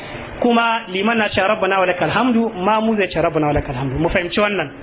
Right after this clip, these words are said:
Allah dai saura da ni, saura da karatun zai zo gaba insha Allah. A, ana sawo shi a umum,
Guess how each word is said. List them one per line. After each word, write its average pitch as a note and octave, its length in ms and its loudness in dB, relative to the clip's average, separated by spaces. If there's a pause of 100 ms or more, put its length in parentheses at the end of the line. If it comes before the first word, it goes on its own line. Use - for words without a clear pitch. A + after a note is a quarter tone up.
(300)
Allah G#3+ 200 2
dai A3 100 0
saura A3 260 4
da G3 120 -2
ni, A3 140 -2
saura A3 200 2
da G3+ 80 0
karatun F#3 420 -2
zai G3+ 120 -2
zo F#3+ 100 0
gaba E3 180 2
insha E3+ 240 0
Allah. D#3 260 2 (960)
A, G3+ 300 0
ana A3+ 260 2
sawo A#3 240 4
shi A3+ 180 -2
a G3 320 2 (180)
umum, A#3+ 460 2